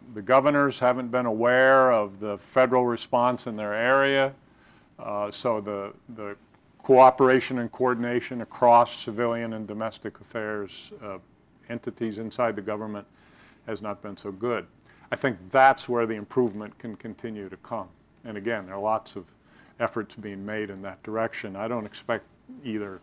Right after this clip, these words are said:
legislation or, uh, constitutional reform to make the picture any clearer.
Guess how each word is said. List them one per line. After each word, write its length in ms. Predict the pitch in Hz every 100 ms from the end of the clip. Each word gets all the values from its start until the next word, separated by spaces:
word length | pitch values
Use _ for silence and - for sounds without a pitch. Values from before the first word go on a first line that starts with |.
| -
legislation 880 | 117 117 107 - 117 113 - 113 104
or, 280 | 98 92 87 _ _ _ _ _ -
uh, 220 | - - -
constitutional 840 | 123 120 - 107 - 127 - 104
reform 480 | 98 - 107 101 95 -
to 100 | 98
make 200 | 98 - -
the 80 |
picture 420 | - 104 - 101 98
any 260 | 92 90 - _ _ _ _ _ -
clearer. 400 | - 107 90